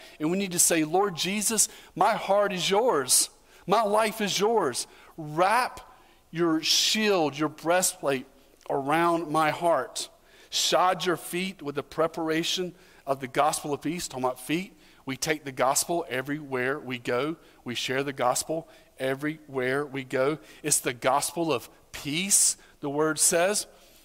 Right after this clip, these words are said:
Uh, the gospel of peace, meaning it brings peace. It brings us peace with God. It brings the sinner peace with God. A person comes into this world,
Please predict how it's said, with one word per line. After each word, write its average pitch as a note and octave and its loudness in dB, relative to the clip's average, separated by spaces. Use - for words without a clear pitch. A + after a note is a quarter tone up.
Uh, C3+ -2
the C#3 -2
gospel D3+ 2
of C3 -4
peace, E3+ 0
meaning D3+ 0
it D3+ -4
brings E3 2
peace. - -2
It D#3 -6
brings F3 2
us F#3 2
peace F#3 -2
with E3 -2
God. F3 2
It D#3+ -4
brings F3 0
the D#3 -2
sinner F3+ 2
peace F3 -6
with D3 -6
God. E3 2
A C3+ -2
person F3+ 0
comes G#3 2
into E3+ -2
this D#3 -4
world, C#3+ 2